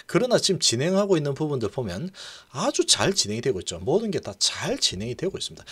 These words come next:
잘 진행이 되고 있기 때문에 엔디에이 승인 신청도 반드시 백 프로 진행할 겁니다. 백 프로 진행할 거고, 어, 그런 부분이 진행이 되고 이제 판매가 되고,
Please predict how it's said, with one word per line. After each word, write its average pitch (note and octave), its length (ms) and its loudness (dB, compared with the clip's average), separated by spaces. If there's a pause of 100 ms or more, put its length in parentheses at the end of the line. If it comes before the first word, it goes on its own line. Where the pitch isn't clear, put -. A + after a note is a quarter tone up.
(240)
잘 G2 160 -8
진행이 G2 280 -4
되고 C#3 220 2
있기 - 140 -2
때문에 E2 340 -6
엔디에이 D#3+ 240 2
승인 C3 220 2
신청도 G#2 600 0 (380)
반드시 A#2+ 380 -2
백 - 240 -2
프로 C4+ 220 0
진행할 G#2 340 -2
겁니다. E2+ 240 -8
백 C3 180 -6
프로 C#3+ 160 -2
진행할 F#2 380 -4
거고, G#2 360 -6 (360)
어, F2+ 160 -10
그런 D3 220 2
부분이 C3+ 680 2
진행이 G2 340 0
되고 F#2+ 200 -2
이제 F2+ 160 -6
판매가 C#3 440 -2
되고, E2 280 -6